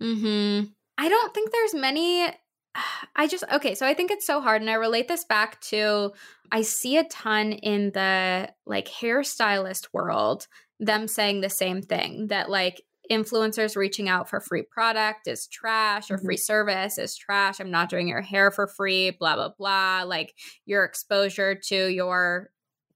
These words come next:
Speaker 1: twenty K followers means nothing to me. And I think there's very few situations where it makes sense. You have to have a hyper local audience,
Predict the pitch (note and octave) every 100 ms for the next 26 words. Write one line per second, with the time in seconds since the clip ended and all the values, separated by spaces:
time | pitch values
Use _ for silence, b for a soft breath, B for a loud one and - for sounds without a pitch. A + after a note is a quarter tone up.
0 | _ - A3 G3+ F#3+ G3 F#3 G3 F#3+ F#3
1 | F3+ F3 F3 F#3+ F3 F3 G#3 A#3 A#3 F3+
2 | G3 G3 G3+ G#2 G#3 C#4+ B B B B
3 | - A3 A3 A3 G#3+ G3+ - _ - A#3+
4 | D4 D#4+ C#4+ A#3 B3 E4 E4+ D4 C4 A3+
5 | G#3+ A3+ A3 F#3+ F#3+ F#3 - - - -
6 | - A3+ - G#3+ G#3+ D4+ - F#3+ F#3+ F#3+
7 | - B B A3 G#3 - G#3 G#3 C4 D#4
8 | G#3+ G3 C4 C#4+ F3+ E3+ F3 A3 - -